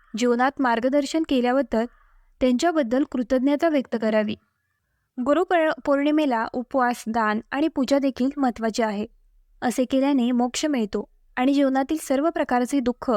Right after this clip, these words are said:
दूर होतात आणि जीवनात सकारात्मक ऊर्जा संचारते. चला आता आपण तुम्हाला गुरुपौर्णिमेच्या पूजेची पद्धत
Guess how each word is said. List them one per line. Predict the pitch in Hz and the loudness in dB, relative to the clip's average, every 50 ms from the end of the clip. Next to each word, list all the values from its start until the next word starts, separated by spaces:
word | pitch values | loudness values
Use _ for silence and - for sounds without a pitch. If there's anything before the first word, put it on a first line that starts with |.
| 196 - - _ _ _ _ _ _ - | -2 -4 -8 _ _ _ _ _ _ -4
दूर | 226 254 269 269 | 0 0 2 2
होतात | 254 254 220 - 208 214 - _ _ _ _ _ _ _ _ _ _ _ _ _ | 2 0 0 0 -4 -6 -6 _ _ _ _ _ _ _ _ _ _ _ _ _
आणि | - 254 302 339 | 0 2 2 2
जीवनात | 294 302 320 330 320 330 330 320 | 2 2 0 2 2 0 0 -2
सकारात्मक | - - 247 - 254 254 269 269 - 311 320 - | -2 -4 -2 0 0 0 0 0 -2 -2 -2 -2
ऊर्जा | 277 214 202 247 269 | -4 -2 -2 -2 -2
संचारते. | - 294 233 214 233 220 226 214 - - - - _ _ _ _ _ _ _ _ _ _ _ _ _ _ _ _ _ _ _ _ - - | -2 -2 -2 -2 -2 -2 -4 -4 -6 -8 -8 -10 _ _ _ _ _ _ _ _ _ _ _ _ _ _ _ _ _ _ _ _ -4 -2
चला | 302 311 349 | 0 2 2
आता | 370 349 - 311 | 2 2 2 0
आपण | 302 294 285 - 277 294 311 - _ _ _ _ _ - | 0 0 0 -2 -4 -4 -4 -6 _ _ _ _ _ -4
तुम्हाला | 262 254 269 302 311 269 226 240 | 0 0 2 2 2 0 0 -2
गुरुपौर्णिमेच्या | 240 - 254 262 302 330 - 330 302 302 302 302 294 294 - 330 | -2 -4 -4 -4 -4 -2 -2 -2 0 0 0 -2 -2 -2 -2 -4
पूजेची | - - 269 247 240 269 262 - 302 | -2 -2 -2 -2 -2 -2 -4 -4 -2
पद्धत | - 277 226 208 247 | -2 -2 -2 -2 -4